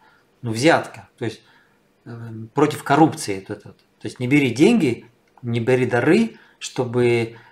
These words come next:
э, не закрыть глаза на неправду. Вот так вот, наверное. Ну, блин, да. «Пришельца не обижай». Разве не было такого? «Пришельца не обижай. Вы знаете душу пришельца,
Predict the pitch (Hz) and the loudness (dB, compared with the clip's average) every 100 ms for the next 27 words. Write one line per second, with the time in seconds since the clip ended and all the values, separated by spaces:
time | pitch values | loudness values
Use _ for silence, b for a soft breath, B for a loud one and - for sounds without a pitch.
0 | B - 117 113 117 113 117 123 135 127 | B -12 -8 -6 -8 -8 -6 -6 -2 -2
1 | 117 131 135 120 123 127 135 180 151 120 | 0 -2 0 0 2 2 4 2 2 2
2 | 131 135 120 123 123 113 95 98 120 - | 2 2 0 -4 0 0 0 -8 -6 0
3 | 117 - - 104 95 98 98 107 120 127 | 0 0 -16 -20 -20 -20 -20 -16 -14 -12
4 | 120 117 117 120 120 101 92 87 - _ | -12 -12 -12 -14 -14 -16 -18 -20 -20 _
5 | _ _ _ _ _ _ _ _ _ _ | _ _ _ _ _ _ _ _ _ _
6 | _ _ _ _ _ _ _ _ _ _ | _ _ _ _ _ _ _ _ _ _
7 | _ _ B B B B B B - 139 | _ _ B B B B B B -2 0
8 | - 175 202 - 151 151 143 156 135 110 | 2 2 2 0 0 2 4 2 2 0
9 | 101 120 123 120 151 185 123 107 101 104 | 0 -4 -4 -2 -4 -4 -6 -8 -14 -16
10 | 101 _ - 127 123 165 185 185 165 151 | -20 _ -12 -4 -2 2 0 0 -2 0
11 | 147 127 135 107 98 135 139 170 147 143 | 0 0 0 0 -2 -6 0 2 2 -2
12 | 120 139 - 110 120 117 160 190 196 165 | -2 -2 -4 -10 -8 -4 0 0 2 -2
13 | 151 | -2